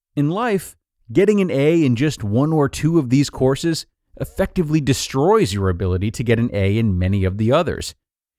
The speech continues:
If you decide to become a corporate superstar and get an A plus in your career, you now say yes to every business trip, you work nights and weekends, and you play the politics of FaceTime at the office, which means there is no way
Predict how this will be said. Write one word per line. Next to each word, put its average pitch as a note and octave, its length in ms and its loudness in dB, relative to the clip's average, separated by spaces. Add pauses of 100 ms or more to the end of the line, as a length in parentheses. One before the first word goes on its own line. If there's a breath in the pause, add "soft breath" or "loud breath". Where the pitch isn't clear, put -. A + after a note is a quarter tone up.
(160)
If - 160 -6
you G#3 100 0
decide F3 460 2
to D3+ 80 -2
become C3+ 280 -2
a A#2 80 0
corporate - 420 -2
superstar G#2 680 -2
and G#2+ 140 -2
get A2 120 2
an G#2 140 -2
A C#3 160 2
plus - 340 -2
in A#2 80 0
your A2 180 2
career, A2 500 0 (540)
you G3 180 0
now G3+ 240 0
say F3 240 0
yes C3+ 420 0
to - 220 -4
every F#3+ 300 0
business G#2 420 -2
trip, - 300 -6 (420)
you A#2+ 160 2
work D3+ 240 0
nights D3 300 0
and F3+ 120 -4
weekends, G2 520 -4 (420)
and G#3 240 -2
you F#3+ 80 -4
play E3+ 220 0
the E3+ 80 -2
politics C3+ 640 0
of A#2 80 -2
FaceTime B2+ 580 0
at - 80 -4
the B2+ 120 -2
office, - 480 -6 (560)
which - 260 0
means D#3+ 300 0
there C3+ 200 4
is B2 200 0
no B2+ 220 2
way D#3 420 -4